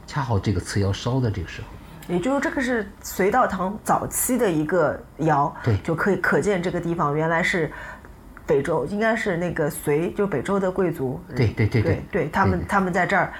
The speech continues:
Speaker 2: 因为都是从，
Speaker 1: 嗯。
Speaker 2: 这一系统都是从北周脱胎出去的嘛。
Speaker 1: 对，对，对。
Speaker 2: 对，他们用的，他们用的这些东西。
Speaker 1: 是。
Speaker 2: 嗯，那除了这个以外，在晋阳城考古发掘当-，当中还有什么新的发现，特别让您觉得震撼？
Speaker 1: 我们震撼的就是还有一个，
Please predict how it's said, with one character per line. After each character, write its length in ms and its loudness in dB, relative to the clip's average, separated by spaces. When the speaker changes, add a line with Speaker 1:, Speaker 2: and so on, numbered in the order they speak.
Speaker 2:
因 80 0
为 100 4
都 140 4
是 80 2
从， 160 0
Speaker 1:
嗯。 60 -2
Speaker 2:
这 200 0
一 40 2
系 120 -2
统 160 0
都 140 2
是 60 2
从 120 -2
北 140 0
周 160 0
脱 140 0
胎 120 -2
出 140 -2
去 140 -6
的 80 -8
嘛。 60 -12
Speaker 1:
对， 100 4
对， 140 2
对。 160 -2
Speaker 2:
对， 200 -2
他 120 0
们 140 0
用 160 2
的， 140 2
他 180 -2
们 100 -2
用 140 0
的 100 -2
这 80 -4
些 140 -4
东 180 -2
西。 220 -10
Speaker 1:
是。 180 -10
Speaker 2:
嗯， 260 -6
那 200 4
除 220 2
了 160 4
这 140 0
个 80 0
以 140 0
外， 240 2
在 200 0
晋 180 -4
阳 240 0
城 180 -2
考 180 0
古 120 -2
发 160 0
掘 200 0
当-， 240 -2
当 160 2
中 100 -2
还 160 -2
有 100 2
什 140 -2
么 80 -2
新 220 -2
的 100 0
发 220 -6
现， 200 -4
特 140 -6
别 260 -2
让 180 -2
您 120 -2
觉 100 -6
得 80 -4
震 220 -6
撼？ 220 -12
Speaker 1:
我 120 6
们 280 8
震 120 2
撼 220 4
的 100 4
就 160 4
是 160 0
还 140 2
有 220 4
一 140 2
个， 380 2